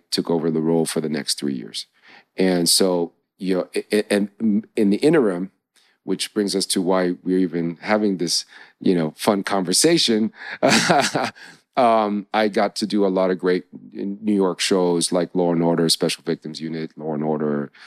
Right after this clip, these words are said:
then, uh, N Y P D Blue and New York Undercover at the time, and, uh, One Life to Live. I mean, I was recurring on all of these shows.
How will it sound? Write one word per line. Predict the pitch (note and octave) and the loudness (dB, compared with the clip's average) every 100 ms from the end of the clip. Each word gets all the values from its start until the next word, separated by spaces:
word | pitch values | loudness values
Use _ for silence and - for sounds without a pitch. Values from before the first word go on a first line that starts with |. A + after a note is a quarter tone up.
| - - | -16 -4
then, | E2 D#2+ D#2 | -2 0 0
uh, | D2 C#2+ C2+ - - | -2 -2 -4 -6 -6
N | D#2 F#2 | -2 0
Y | E2+ E2+ D2 | 2 0 -2
P | - F2+ | -2 0
D | E2+ | 0
Blue | D#2+ G2 A#2 G#2+ G#2 | 0 2 4 4 2
and | F2 D#2+ D#2 | 0 -4 -6
New | F2+ | -2
York | F2+ E2+ | -2 -4
Undercover | D2 D2 - A#2+ G#2+ A2 G2+ | -8 -4 0 2 2 2 2
at | |
the | G2+ | -2
time, | - G2 G2 G2 F#2 - | -4 -2 0 0 -2 -4
and, | E2 D#2 C#2 | -8 -8 -10
uh, | D#2 C2+ C2+ - B1+ A1+ A1 A1 G1+ - A1 | -12 -12 -14 -18 -20 -20 _ _ _ -20 -20
One | D2 F2 F#2+ | -10 -4 -2
Life | F#2 F2 | -2 -2
to | - | -2
Live. | E2+ A#2+ A2+ - | 2 4 4 0
I | F2 | -6
mean, | F2+ | -4
I | |
was | F#2 F2+ | -2 -4
recurring | F2 - A2+ G#2 F2+ | -6 -2 0 0 0
on | F#2 | 0
all | G#2+ | 0
of | F#2 | 0
these | E2+ D#2+ | -2 -2
shows. | - D#2+ D#2+ D2+ | 0 0 0 -2